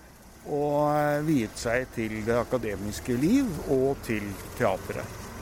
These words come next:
Selv om teatret var en digeskjeft, eh, og det eksploderte, eh, i år, eh, sytten, eh, tjueto, tjuetre,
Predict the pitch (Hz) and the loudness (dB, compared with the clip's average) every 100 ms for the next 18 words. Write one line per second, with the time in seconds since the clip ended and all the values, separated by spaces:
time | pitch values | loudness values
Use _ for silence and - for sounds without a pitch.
0 | - - 139 135 127 147 127 101 131 165 | -12 -4 0 0 0 0 0 0 0 0
1 | 151 110 107 131 127 117 110 110 123 202 | 2 2 2 2 2 2 2 2 2 2
2 | 247 - - - - - - - - 117 | 0 -4 -10 -10 -10 -10 -12 -12 -6 0
3 | 127 131 - 127 127 143 135 123 151 - | 2 2 2 2 4 2 2 0 0 -2
4 | - 143 135 117 107 110 - - 202 214 | 0 0 2 2 2 0 -4 -2 -2 -2
5 | - - - - - 123 127 123 127 120 | -8 -16 -14 -12 -2 2 2 2 0 -2
6 | - 131 - 123 123 135 135 - 123 120 | -2 -2 0 2 4 4 2 -2 -2 0
7 | - - - 104 117 120 - - 120 117 | 0 -2 -2 -2 -2 -2 -6 -6 -2 -2
8 | - - 135 120 123 123 147 156 - 135 | -4 -2 0 0 0 -4 -4 -4 -4 -2
9 | 117 - 143 196 269 | -2 -2 0 0 -2